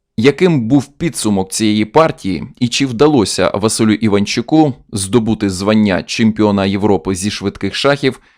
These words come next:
ми з вами дізнаємося, додивившись відео до кінця.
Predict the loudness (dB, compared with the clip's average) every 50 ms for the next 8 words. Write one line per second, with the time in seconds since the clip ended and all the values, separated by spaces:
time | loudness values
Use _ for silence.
0 | _ _ _ _ 0 2 2 2 2 2 0 2 0 0 -2 -2 -2 0 2 2
1 | 4 4 4 2 0 0 0 2 2 2 0 -2 -4 -2 0 0 2 2 2 4
2 | 4 2 2 0 -4 -4 -2 -2 -4 -2 0 0 0 0 0 -4 -4 -6 -6 -6
3 | -6 -6 -6 -6